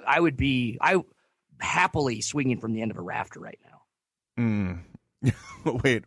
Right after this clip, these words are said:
Speaker 2: for a rafter?
Speaker 1: Yeah.
Speaker 2: Oh, I thought you said raft at first. I'm like, that makes no sense.
Speaker 1: No, no, rafter.
Speaker 2: You'd be relaxing in the water? I don't understand.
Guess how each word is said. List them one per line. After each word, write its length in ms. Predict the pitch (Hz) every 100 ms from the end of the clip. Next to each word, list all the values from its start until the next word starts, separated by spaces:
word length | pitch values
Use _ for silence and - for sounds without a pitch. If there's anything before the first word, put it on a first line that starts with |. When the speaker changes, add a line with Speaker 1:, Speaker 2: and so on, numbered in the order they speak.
| 92 107
Speaker 2:
for 220 | 107 113
a 140 | 107
rafter? 560 | 104 117 156 220 254 254 _ _ _ -
Speaker 1:
Yeah. 180 | 170 - -
Speaker 2:
Oh, 160 | 135 120
I 80 |
thought 160 | 135 156
you 40 |
said 180 | 123 117
raft 420 | 95 120 151 -
at 100 | 87
first. 220 | - 92 113
I'm 80 |
like, 100 | 123
that 120 | - -
makes 220 | - -
no 140 | 175
sense. 560 | 170 104 78 - - -
Speaker 1:
No, 220 | 131 110 - -
no, 160 | 117 110
rafter. 400 | - - - - 127
Speaker 2:
You'd 180 | 139
be 100 | 156
relaxing 640 | 147 139 131 147 160 180 170
in 80 |
the 60 | 127
water? 360 | 101 120 165 185
I 120 | 131
don't 240 | 147 165
understand. 760 | 160 143 - 196 190 92 -